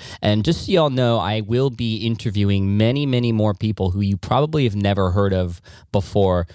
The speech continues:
who have their own success stories or who are even going through the process of building and creating their success story right now. Twenty seventeen is gonna be more of that and less of the,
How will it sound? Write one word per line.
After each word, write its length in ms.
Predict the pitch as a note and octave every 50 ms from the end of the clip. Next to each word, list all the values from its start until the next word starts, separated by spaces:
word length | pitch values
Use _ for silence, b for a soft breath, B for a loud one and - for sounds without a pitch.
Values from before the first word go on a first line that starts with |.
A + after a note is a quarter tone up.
| b b
who 100 | B2+ B2
have 180 | C3 C3+ B2
their 100 | A#2+ A#2+
own 140 | A#2 A#2 A#2+
success 400 | - - G#2+ - - G#2+ G2+ G2
stories 360 | - - G#2+ G2 F#2 F#2 F#2+ - -
or 220 | G#2+ A2 G#2+ G#2
who 160 | G2 A#2+ B2
are 120 | B2 B2 B2
even 280 | A#2+ C#3+ C3 C#3 C#3
going 300 | A#2 G#2+ A#2+ A#2 B2 C3
through 120 | A2 - A#2
the 60 | G#2+
process 480 | F#2+ - - G#2+ G2+ G#2 - G#2 F#2+ -
of 140 | G2 F2
building 420 | F2 A2 G#2 G#2+ G2+ G#2 G2+ F#2+ F#2 B B B B B
and 120 | A2 A2
creating 400 | G2+ - - B2 B2+ C3+ C#3+ C3
their 60 | A#2 F#2
success 440 | - A2 G2+ - - - G#2+ F#2
story 320 | - - - G#2 F#2+ F#2+ F#2+
right 240 | F#2 F#2+ F2+ E2+ C2+
now. 360 | F2 F#2 F#2 F2+ E2+ D#2+ E2 B B B B B
Twenty 240 | - - C3 A#2+ G#2+
seventeen 640 | G2+ A#2 A2 G#2+ G#2 - - G#2+ G#2 G2+ G#2 G2+ F#2+ B B B B B
is 140 | G2 G2 F2+
gonna 180 | F2+ G#2+ G#2
be 400 | F#2 F#2+ F#2+ F#2+ F#2+ F#2 F#2 F2 - _ _ _ _ _ _
more 360 | - F#2+ G2 G2+ A2 A#2 A#2
of 100 | A2 F#2 F2
that 400 | G#2 F#2+ F#2 F2 F2 - - - -
and 240 | F#2+ G2+ G2 G2+ G2
less 340 | A2 G#2+ G#2 G2+ - - - - -
of 380 | G2 F#2+ F#2+ F#2 F2+ F2+ G2
the, 360 | F#2 G2+ F#2+ F#2 F#2 F#2 F2+